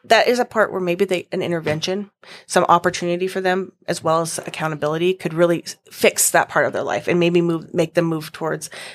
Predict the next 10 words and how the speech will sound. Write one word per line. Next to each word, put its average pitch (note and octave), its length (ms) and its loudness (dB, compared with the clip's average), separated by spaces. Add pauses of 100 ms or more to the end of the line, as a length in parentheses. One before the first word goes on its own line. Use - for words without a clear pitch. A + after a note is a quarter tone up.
(120)
different, - 520 0
um, D3+ 500 -4
a F3+ 60 4
different F#3+ 260 2
lifestyle, - 500 0
basically. - 500 -2 (960)
I've F#3 140 2
seen G3 160 0
it G3+ 100 4
happen, F#3+ 420 -2